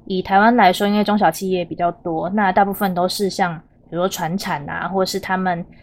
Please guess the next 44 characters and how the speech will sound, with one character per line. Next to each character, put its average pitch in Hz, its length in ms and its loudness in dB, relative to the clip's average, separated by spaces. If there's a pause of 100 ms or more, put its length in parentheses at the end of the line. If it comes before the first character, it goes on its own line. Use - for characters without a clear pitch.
(140)
实 185 160 -6
际 208 160 -2
上 190 300 2
想 156 200 -6
要 190 160 2
做 196 300 2
跨 180 220 -2
境 180 180 -4
外 175 220 2
销， 160 260 -2
或 185 140 0
是 190 80 2
想 160 180 -6
要 165 60 -4
做 185 180 -2
数 196 140 -4
位 185 100 2
转 170 240 -6
型 160 240 -12
的 170 180 -4
企 170 300 -8
业 175 100 -2
的 - 120 -8
话， 165 260 0 (240)
对 240 80 2
我 208 60 6
们 165 100 0
来 151 60 -4
说 175 160 -2
是 185 320 0
我 170 60 0
们 160 140 -8
自 202 120 -4
己 180 60 0
公 185 200 -2
司 185 140 -6
主 147 240 -6
力 175 200 -4
的 151 240 -4
一 151 40 -8
个 - 420 -6 (260)
服 185 400 0
务 185 80 0
的 160 360 -4